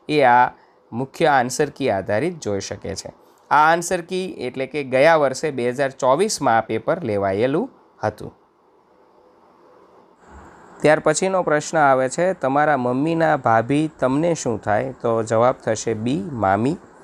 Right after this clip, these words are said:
રાજ કિરણા સ્ટોર, આ પ્રકારની દુકાનમાં તમને શું નહીં મળે? તો કિરણા સ્ટોર છે, એટલે ત્યાં બીજી બધી વસ્તુઓ હશે, મીઠાઈ નહીં હોય, એટલે મોહનથાળ ઉત્તર સી એ નહીં મળે.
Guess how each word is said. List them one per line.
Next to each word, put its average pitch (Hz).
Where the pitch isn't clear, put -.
રાજ 160
કિરણા 165
સ્ટોર, 151
આ 151
પ્રકારની 151
દુકાનમાં 143
તમને 151
શું 196
નહીં 135
મળે? 104
તો 120
કિરણા 151
સ્ટોર 139
છે, -
એટલે 98
ત્યાં 120
બીજી 123
બધી 143
વસ્તુઓ 135
હશે, 127
મીઠાઈ 143
નહીં 127
હોય, 139
એટલે 113
મોહનથાળ 123
ઉત્તર 127
સી 113
એ 117
નહીં 101
મળે. 80